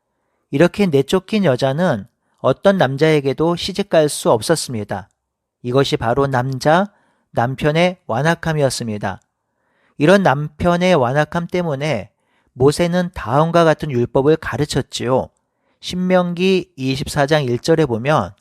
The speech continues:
아내를 데려온 후에 수치되는 일이 있음을 발견하면 그를 기뻐하지 아니하면 이혼 증서를 그의 손에 주고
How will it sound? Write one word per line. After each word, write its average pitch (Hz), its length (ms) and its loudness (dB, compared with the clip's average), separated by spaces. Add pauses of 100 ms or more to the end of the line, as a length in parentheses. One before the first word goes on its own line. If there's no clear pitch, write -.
(580)
아내를 175 560 2
데려온 143 440 2
후에 156 600 -2 (260)
수치되는 170 880 -4 (200)
일이 147 340 0
있음을 143 380 -2
발견하면 127 920 0 (640)
그를 160 320 4
기뻐하지 147 720 0
아니하면 135 680 -2 (420)
이혼 165 400 0
증서를 139 420 -2
그의 147 380 0
손에 160 320 -2
주고 117 580 -2